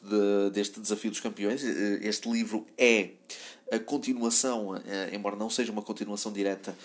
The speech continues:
eh, é praticamente o se-, o segundo de uma trilogia, eh, que começou na Masmorra Infernal. Masmorra Infernal é essa que nós não,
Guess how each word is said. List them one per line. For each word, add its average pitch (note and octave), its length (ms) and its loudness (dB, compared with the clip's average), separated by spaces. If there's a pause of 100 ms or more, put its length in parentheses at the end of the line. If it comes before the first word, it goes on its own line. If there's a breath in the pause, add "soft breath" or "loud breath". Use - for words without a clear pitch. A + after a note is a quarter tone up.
(300 loud breath)
eh, G2 300 4
é G2+ 180 6
praticamente G2+ 640 -6
o G2 40 -2
se-, - 220 2
o G#2+ 300 -2
segundo B2+ 480 -2
de A#2+ 80 -2
uma D#3 160 0
trilogia, D3 840 0 (600 loud breath)
eh, A2+ 180 4
que C3+ 140 0
começou A2+ 600 0
na B2+ 120 2
Masmorra A2 420 -2
Infernal. B2+ 420 0
Masmorra G#2+ 380 -4
Infernal G#2+ 420 0
é G#2 60 2
essa G2+ 220 2
que D#3+ 160 -6
nós D#3 340 0
não, G3+ 500 -4